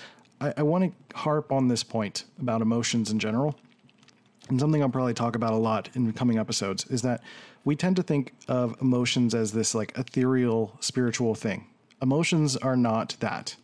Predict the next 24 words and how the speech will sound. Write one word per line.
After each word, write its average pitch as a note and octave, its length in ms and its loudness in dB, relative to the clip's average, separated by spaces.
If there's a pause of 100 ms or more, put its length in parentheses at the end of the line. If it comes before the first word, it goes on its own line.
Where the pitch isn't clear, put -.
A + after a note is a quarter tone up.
(140)
Emotions D3 420 2
are D3 40 2
not C#3+ 200 0
something B2+ 240 0
that A#2 120 -2
happen A#2+ 380 -2
to A2 240 0
us. - 300 -6 (160)
Emotions C3 540 2
are A#2+ 440 0
our A#2 280 -2
bodies C3 580 -2 (560)
reacting. A#2+ 720 0 (180)
That's B2 160 -4
why C3 80 0
we C3 100 0
call B2+ 180 -2
them A#2 160 0
feelings. A2+ 720 -4 (220)
It's, - 320 -6
it's A2 120 -8
how A#2 160 -2
we A#2+ 160 0
feel. A2+ 560 -2